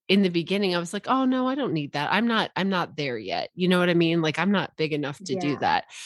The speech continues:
Speaker 1: But I think it's so important that we utilize the technology that we're given. I think it's so important. So talk to us about, you know, when you're working with somebody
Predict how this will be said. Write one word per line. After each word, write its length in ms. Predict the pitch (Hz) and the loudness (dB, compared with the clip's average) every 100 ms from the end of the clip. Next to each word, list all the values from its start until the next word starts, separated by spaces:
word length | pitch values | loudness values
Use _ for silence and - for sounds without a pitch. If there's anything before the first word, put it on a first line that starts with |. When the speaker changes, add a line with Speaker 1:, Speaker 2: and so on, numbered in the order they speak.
| - - - | -18 -10 0
Speaker 1:
But 180 | 190 175 | 4 4
I 100 | 185 | 4
think 240 | 226 220 | 2 4
it's 240 | 202 180 - | 2 0 0
so 220 | 208 214 | 2 4
important 760 | 190 - 208 214 185 170 180 - | 2 0 0 2 2 2 0 -4
that 180 | 180 170 | 0 0
we 120 | 170 | 0
utilize 840 | 170 151 180 285 320 170 139 156 - | -2 0 0 2 2 0 0 -4 -8
the 120 | 156 | -10
technology 720 | - 165 170 214 262 170 147 | -8 -2 2 4 2 0 -4
that 120 | - | -4
we're 120 | 151 | -6
given. 560 | 156 202 277 - 175 190 _ _ - - _ 180 | -2 -2 0 -2 -4 -6 _ _ -20 -20 _ 4
I 20 | |
think 160 | 214 | 6
it's 160 | 202 190 | 6 2
so 220 | - 202 | 2 2
important. 560 | 202 170 190 170 127 - _ _ | 2 0 -4 -4 -6 -8 _ _
So 180 | - 277 | -6 -2
talk 300 | - 339 349 | 4 4 4
to 120 | 359 | 4
us 240 | 247 262 262 | 4 4 2
about, 480 | 214 214 202 185 | 2 4 4 4
you 140 | 196 202 | 2 2
know, 140 | 190 | 2
when 160 | 185 202 | 2 2
you're 180 | 220 247 | 2 2
working 420 | 208 185 196 190 | 0 0 0 0
with 120 | 175 | -2
somebody 580 | - 180 170 160 160 | -4 -4 -2 -2 -2